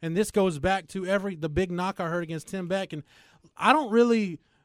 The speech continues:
you know, you talk to people around the Ohio State program, and you can only put so much of their issues on Tim Beck, which, by the way, go back and watch the O U game. Tim Beck's gone. They're still having the same issues, so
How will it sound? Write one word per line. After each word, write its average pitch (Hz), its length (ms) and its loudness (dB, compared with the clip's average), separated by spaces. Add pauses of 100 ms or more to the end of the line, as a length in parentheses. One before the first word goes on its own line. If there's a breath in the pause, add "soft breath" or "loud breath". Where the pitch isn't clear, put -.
(240)
you 180 100 -8
know, 190 60 -2
you 180 120 -6
talk 247 240 0
to 214 60 -8
people 196 240 -4
around 208 140 -2
the 180 60 -4
Ohio 190 340 -2
State 196 300 -6
program, 175 440 -2
and 180 120 -4
you 208 80 -6
can 196 100 -2
only 220 180 2
put 202 200 0
so 190 180 -2
much 190 160 -4
of 165 60 -4
their 165 100 -2
issues 170 300 -6
on 156 80 -4
Tim 175 160 -6
Beck, 156 160 -4
which, 151 180 -8
by 233 140 -2
the 226 80 -2
way, 196 120 -2
go 156 140 -6
back 214 180 -8
and 196 120 -10
watch 208 180 -6
the 202 120 -4
O 185 60 0
U 190 200 -2
game. 196 220 -4
Tim 202 200 -6
Beck's 175 220 -4
gone. 165 220 -4
They're 151 100 -4
still 151 160 -12
having 139 200 -6
the 117 60 -8
same 135 260 -10
issues, 104 400 -10
so 104 360 -12